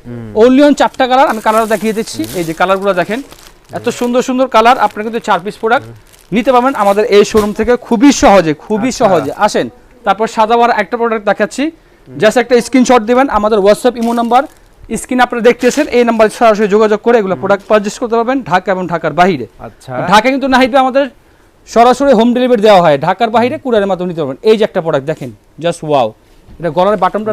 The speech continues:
Speaker 2: দেখে কাছ থেকে
Speaker 1: মাশাআল্লাহ,
Speaker 2: দেখেন।
Speaker 1: দেখছেন?
Speaker 2: এত সুন্দর একটা বাটন করা
Speaker 1: একেবারে
Speaker 2: এবং
Speaker 1: দেখেন চমৎকার।
Speaker 2: সুন্দরভাবে একটা এমব্রয়ডারি কাজ করা।
Speaker 1: হুম।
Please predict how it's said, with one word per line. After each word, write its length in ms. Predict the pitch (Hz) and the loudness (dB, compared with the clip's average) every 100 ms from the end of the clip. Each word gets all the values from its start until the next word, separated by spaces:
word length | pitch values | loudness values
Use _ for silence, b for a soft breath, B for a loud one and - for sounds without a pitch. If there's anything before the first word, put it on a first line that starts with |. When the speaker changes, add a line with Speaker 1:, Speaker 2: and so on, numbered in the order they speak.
| 185 | -4
Speaker 2:
দেখে 160 | 170 185 | -4 -2
কাছ 100 | 170 131 | -4 -4
থেকে 120 | 175 160 | -6 -4
Speaker 1:
মাশাআল্লাহ, 40 | 135 | -4
Speaker 2:
দেখেন। 160 | 180 | -6
Speaker 1:
দেখছেন? 340 | 254 - 185 113 - - | -8 -12 -12 -12 -16 -18
Speaker 2:
এত 100 | 170 240 - | -6 -6 -6
সুন্দর 180 | 233 233 | -4 -2
একটা 120 | 226 180 | 0 0
বাটন 200 | 170 214 208 | 0 -2 0
করা 140 | 185 | 2
Speaker 1:
একেবারে 160 | 180 170 | 2 0
Speaker 2:
এবং 220 | 156 233 143 | 0 -2 -4
Speaker 1:
দেখেন 140 | 139 | -8
চমৎকার। 160 | - 147 | -8 -4
Speaker 2:
সুন্দরভাবে 580 | 233 240 254 247 220 233 | -2 0 2 2 2 -2
একটা 100 | 226 202 | -2 -2
এমব্রয়ডারি 340 | 208 226 226 214 | -2 -2 -2 -2
কাজ 100 | 180 - | -4 -2
করা। 120 | |
Speaker 1:
হুম। 80 | 120 | -4